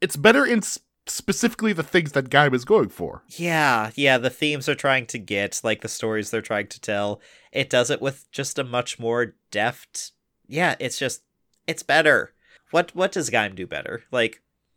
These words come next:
Speaker 2: does Gaim have, like, better action, better fighting? Or is it the same people? Like,
Speaker 1: I'd say some,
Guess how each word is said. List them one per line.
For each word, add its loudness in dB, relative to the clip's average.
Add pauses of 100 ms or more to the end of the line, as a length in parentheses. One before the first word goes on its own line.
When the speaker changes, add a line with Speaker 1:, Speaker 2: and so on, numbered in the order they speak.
(240)
Speaker 2:
does 2
Gaim 4
have, 2
like, 0
better 2
action, 0 (100)
better 0
fighting? -2 (320)
Or -4
is -4
it -10
the -6
same -2
people? -6
Like, -2 (220)
Speaker 1:
I'd -4
say 2
some, -2